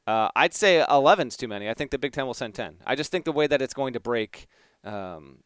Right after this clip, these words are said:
that's, that's what we'll end up with. We'll end up with ten, and the ele-, <laughs> we'll end up with ten, the eleventh team that doesn't get in. Uh,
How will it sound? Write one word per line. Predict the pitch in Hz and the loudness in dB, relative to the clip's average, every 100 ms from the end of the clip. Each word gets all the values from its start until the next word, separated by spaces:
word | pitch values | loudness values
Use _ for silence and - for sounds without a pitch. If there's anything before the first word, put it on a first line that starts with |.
| _ | _
that's, | 92 120 - - | -6 -6 -6 -6
that's | 117 - | -6 -4
what | 117 | -6
we'll | 104 98 | -6 -6
end | 107 | -6
up | 95 | -8
with. | 98 - | -10 -14
We'll | 92 117 | -8 -4
end | 143 | 0
up | 160 | 0
with | 156 | -2
ten, | - 147 143 139 | -4 -2 -2 -4
and | 120 123 | -8 -6
the | 120 | -4
ele-, | 113 127 - - - | -2 -2 -2 -8 -20
<laughs> | - - - | -20 -14 -2
we'll | 190 | 4
end | 269 | 4
up | |
with | 254 | 4
ten, | 196 196 190 185 | 4 6 6 4
the | |
eleventh | 160 175 190 180 | 6 6 6 2
team | 185 | -2
that | 175 | 0
doesn't | 170 160 160 | 0 0 0
get | 170 | 0
in. | 143 139 139 131 _ - _ - | 0 0 -4 -10 _ -20 _ -6
Uh, | 123 123 120 117 110 107 | -2 0 0 -2 -6 -8